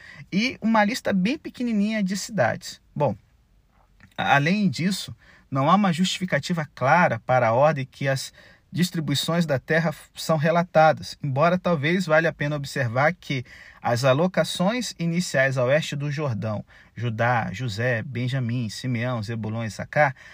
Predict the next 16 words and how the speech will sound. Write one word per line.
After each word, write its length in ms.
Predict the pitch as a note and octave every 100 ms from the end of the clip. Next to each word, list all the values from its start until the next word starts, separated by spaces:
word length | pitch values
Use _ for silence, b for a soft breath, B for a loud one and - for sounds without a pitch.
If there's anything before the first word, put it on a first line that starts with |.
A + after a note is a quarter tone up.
| B
são 240 | B - E3+
feitas 560 | C#3+ - F#3+ G#3 F#3
aos 180 | E3 F3+
descendentes 540 | D#3 F3+ D#3 D3 F#3 F3
dos 240 | F3 -
filhos 320 | - G#3+ A3+
das 220 | E3+ F3+
esposas 400 | E3 - D#3 D#3+
de 100 | C3+
Jacó, 480 | C#3+ E3+ F#3 B2+ D#3 - B B
embora 340 | - C#3 D#3 E3+
não 160 | D#3+
em 80 | F3+
ordem 220 | D3+ D#3
de 80 | D#3+
nascimento, 560 | D3+ F3 F#3+ F3 A3+